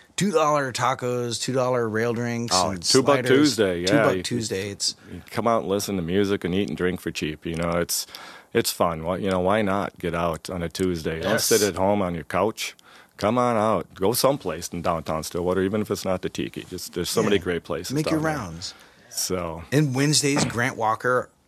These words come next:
Speaker 1: the artist from last week, um,
Speaker 2: Yeah.
Speaker 1: he, he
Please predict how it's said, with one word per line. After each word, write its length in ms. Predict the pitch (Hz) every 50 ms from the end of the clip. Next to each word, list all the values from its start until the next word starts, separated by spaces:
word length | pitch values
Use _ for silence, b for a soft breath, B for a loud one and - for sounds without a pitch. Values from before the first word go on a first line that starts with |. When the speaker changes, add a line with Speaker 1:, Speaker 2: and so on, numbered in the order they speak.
| -
Speaker 1:
the 200 | - 101 110 104
artist 300 | 104 104 110 117 110 -
from 140 | - 107 98
last 360 | 95 98 104 107 - - -
week, 320 | - 95 98 113 - - - b b b b b b b b b
um, 280 | 90 92 92 90 87 85
Speaker 2:
Yeah. 240 | 87 82 98 117 113 92 - -
Speaker 1:
he, 60 | 95
he 160 | 110 123 123